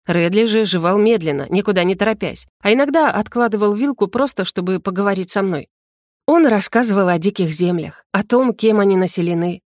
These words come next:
Кого там только не было! Гномы, тролли, темные эльфы, гоблины и самые страшные существа для человека — иные.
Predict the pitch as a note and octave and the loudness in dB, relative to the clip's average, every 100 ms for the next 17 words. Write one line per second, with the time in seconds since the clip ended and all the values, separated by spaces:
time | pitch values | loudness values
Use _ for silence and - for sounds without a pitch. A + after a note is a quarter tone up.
0 | _ _ - D4+ D4 E4 D#4+ D4 C#4+ D4 | _ _ -4 -2 2 2 2 0 0 0
1 | - D4 C#4+ C4 F3 E3 - _ G#3+ C#4 | 0 2 2 2 0 -4 -8 _ 0 2
2 | D#4 C#4 F#3 D#3 - B3+ D4+ C4 F3 - | 4 2 0 -4 -2 0 2 2 -2 -2
3 | C#4+ C#4+ C#4+ - D4 C#4+ G#3 D#3 D#3 B3+ | 0 2 2 0 0 0 -2 -8 -4 0
4 | D#4 G3+ F#3 D#3+ - _ - G#3 G3+ G3+ | 0 0 -2 -2 -8 _ -4 -2 2 0
5 | F3+ - G#3 G#3+ F3 - F3 E3+ F3 F3+ | 0 -2 -2 0 -2 -2 -4 -6 -6 -2
6 | F#3 E3+ F#3 F3+ E3+ D#3+ A3+ A#3 F#3 - | -2 0 -2 -2 -4 0 0 0 -4 -8
7 | - F#3+ G#3 G3+ F3+ D#3 | -4 2 4 4 2 -2